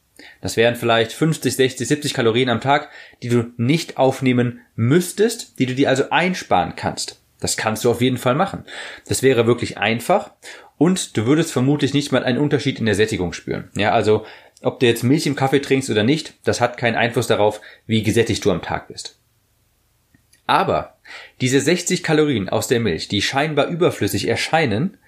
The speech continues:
die lassen den Kaffee einfach hundertmal besser schmecken.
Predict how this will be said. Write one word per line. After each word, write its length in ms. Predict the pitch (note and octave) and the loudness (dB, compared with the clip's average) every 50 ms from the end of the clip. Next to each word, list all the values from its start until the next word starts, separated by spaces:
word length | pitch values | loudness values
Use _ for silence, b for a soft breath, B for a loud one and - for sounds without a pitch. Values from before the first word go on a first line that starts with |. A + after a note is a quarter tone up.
| B B B B B B B B | B B B B B B B B
die 80 | C#3 | 2
lassen 380 | B2+ B2+ C#3+ E3 F3+ - - E3+ | 2 4 4 2 2 0 0 2
den 180 | E3 E3+ E3 E3 | 2 2 0 0
Kaffee 400 | - - C#3 C#3+ - - D#3 D3+ | -2 -2 -2 -2 0 0 0 2
einfach 400 | - B2 A#2+ - C3+ - - - | 0 -2 -2 -2 -6 -6 -2 0
hundertmal 680 | F3 G3+ G3 F#3 F#3 F#3 F3+ - B2 A#2+ B2 B2+ B2 | 2 2 2 4 2 2 0 0 0 2 2 2 0
besser 360 | - - A#2 A2+ - G#2 F#2+ | 0 -2 -2 -2 -2 -6 -6
schmecken. 380 | - - - - - - - | -6 -8 -12 -12 -12 -16 -20